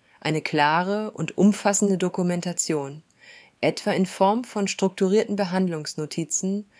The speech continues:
verkürzt Entscheidungsprozesse und Reaktionszeiten im Krankheitsmanagement.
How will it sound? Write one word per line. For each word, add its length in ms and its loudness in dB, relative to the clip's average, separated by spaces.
verkürzt 680 2
Entscheidungsprozesse 1160 -2
und 200 -6
Reaktionszeiten 1080 -2
im 160 -8
Krankheitsmanagement. 1200 -8